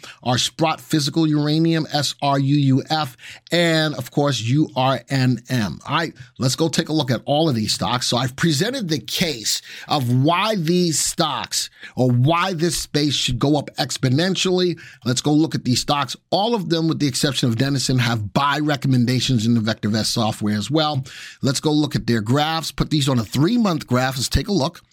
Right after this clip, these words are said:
All right. Uh, C C J earnings is rising.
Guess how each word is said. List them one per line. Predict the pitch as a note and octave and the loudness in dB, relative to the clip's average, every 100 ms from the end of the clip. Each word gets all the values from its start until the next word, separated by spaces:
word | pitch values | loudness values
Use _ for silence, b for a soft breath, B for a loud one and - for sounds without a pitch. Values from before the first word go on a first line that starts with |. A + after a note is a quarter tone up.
| B B B A2 | B B B -2
All | C3+ | 0
right. | D#3+ F3 - B B | 0 -2 -6 B B
Uh, | A#2+ C3 | -2 0
C | - G#3 G#3 | 0 0 0
C | - G3+ | 2 0
J | D#3 F3 F3 F3 - - | 0 0 2 0 -2 -2
earnings | D#3+ F#3+ F#3+ D#3+ | 0 2 2 2
is | B2+ A2+ | 0 0
rising. | D#3+ D#3+ E3 C#3 D#3 D#3 C#3 | 0 0 -2 0 0 0 -2